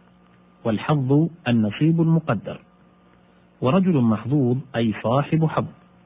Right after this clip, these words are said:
وقد حظظت بفتح العين وكسرها، فأنت محظوظ، صرت ذا حظ. ويجمع على حظوظ وأحاظ وأحظ، وكأن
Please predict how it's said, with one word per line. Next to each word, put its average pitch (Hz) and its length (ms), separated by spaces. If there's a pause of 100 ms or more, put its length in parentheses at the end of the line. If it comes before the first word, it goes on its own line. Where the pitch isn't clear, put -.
(920)
وقد 117 260
حظظت 139 480 (260)
بفتح - 380
العين 120 520
وكسرها، 98 800 (500)
فأنت 139 320
محظوظ، 147 840 (520)
صرت 170 220 (280)
ذا 110 160
حظ. 143 200 (840)
ويجمع 131 540
على 110 300
حظوظ 143 720 (220)
وأحاظ 135 760 (580)
وأحظ، 107 460 (1600)
وكأن 160 680